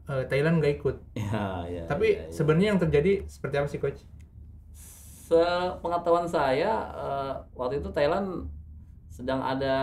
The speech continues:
Speaker 2: musibah banjir kalau nggak salah di
Speaker 1: Hmm.
Speaker 2: negaranya. Jadi akhirnya mereka tidak
Speaker 1: Berhalangan ya?
Speaker 2: ah,
Speaker 1: Hmm.
Speaker 2: berhalangan tampil dan tidak mengirim tim waktu itu.
Speaker 1: Hmm.
Speaker 2: Cuman ya
Speaker 1: Tapi tetap persaingan sengit
Speaker 2: iya,
Speaker 1: lah ya.
Speaker 2: kita,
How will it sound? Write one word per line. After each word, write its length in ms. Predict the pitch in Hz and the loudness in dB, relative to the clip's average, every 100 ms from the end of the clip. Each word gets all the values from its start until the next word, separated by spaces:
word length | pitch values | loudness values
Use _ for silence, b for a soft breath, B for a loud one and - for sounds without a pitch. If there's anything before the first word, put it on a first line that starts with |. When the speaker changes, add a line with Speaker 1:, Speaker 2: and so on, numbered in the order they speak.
| 135 135 127 - - - - - - - | 2 0 -2 -6 -16 -16 -16 -16 -18 -14
Speaker 2:
musibah 320 | 147 139 139 135 | -10 -6 0 2
banjir 460 | 151 135 131 143 | 4 4 4 2
kalau 160 | 131 117 | 2 2
nggak 80 | 113 | 0
salah 160 | 127 | 0
di 220 | 117 104 107 | 0 0 -2
Speaker 1:
Hmm. 60 | |
Speaker 2:
negaranya. 500 | 107 104 101 107 113 101 | -2 -2 0 -2 -2 -4
Jadi 200 | 92 117 | -4 -4
akhirnya 240 | 117 131 | -4 -4
mereka 240 | 120 117 | -4 -6
tidak 160 | 135 139 | -4 0
Speaker 1:
Berhalangan 460 | 135 131 131 131 117 | 2 2 0 -2 -4
ya? 60 | |
Speaker 2:
ah, 100 | 120 123 117 107 | -2 -2 0 0
Speaker 1:
Hmm. 80 | 101 | -2
Speaker 2:
berhalangan 380 | 107 101 107 104 | -2 -2 -2 -4
tampil 340 | 107 107 110 139 | -4 -4 -2 -2
dan 140 | 113 | 0
tidak 240 | 107 104 - - | -2 -4 -6 -12
mengirim 340 | - 110 113 123 | -12 -4 0 0
tim 140 | 131 127 | 0 0
waktu 260 | 113 101 107 | -2 -2 -6
itu. 320 | - 98 92 - - | -8 -10 -10 -12 -16
Speaker 1:
Hmm. 240 | - 123 123 123 - | -12 -10 -10 -14 -18
Speaker 2:
Cuman 280 | - 110 143 | -8 -2 0
ya 420 | 139 113 104 104 104 | 0 0 -2 -4 -4
Speaker 1:
Tapi 180 | 135 202 | 0 2
tetap 260 | 185 220 | 2 0
persaingan 720 | - - 131 131 156 196 196 - - - 131 | -2 -2 2 4 4 2 0 -6 -16 -16 -14
sengit 280 | - 123 | -2 6
Speaker 2:
iya, 80 | 165 | 6
Speaker 1:
lah 120 | 120 | 6
ya. 160 | 117 117 135 | 4 2 0
Speaker 2:
kita, 240 | 120 160 | 0 2